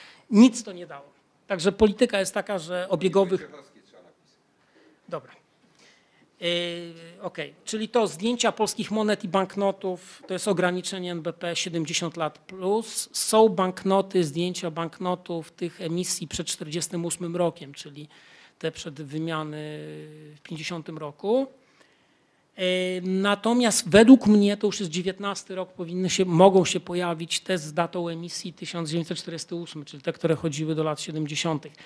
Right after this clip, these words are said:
Speaker 1: Na monety prawdopodobnie czekamy, pierwsze monety do przyszłego roku, bo wtedy upłynie siedemdziesiąt lat. E, teraz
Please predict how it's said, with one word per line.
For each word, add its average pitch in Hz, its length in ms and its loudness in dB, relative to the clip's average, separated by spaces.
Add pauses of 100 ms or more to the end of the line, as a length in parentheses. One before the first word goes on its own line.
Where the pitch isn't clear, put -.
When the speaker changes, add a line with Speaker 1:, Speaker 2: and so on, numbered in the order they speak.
(360)
Speaker 1:
Na 175 120 2
monety 196 460 0
prawdopodobnie 175 760 -2
czekamy, 165 460 -8
pierwsze 165 400 -6
monety 160 640 -6
do 151 180 -4
przyszłego 165 480 2
roku, 160 300 2
bo 156 120 -2
wtedy 156 280 -12
upłynie 151 340 -12
siedemdziesiąt 147 640 -8
lat. - 220 -20 (1900)
E, 180 160 -16 (600)
teraz 254 600 -4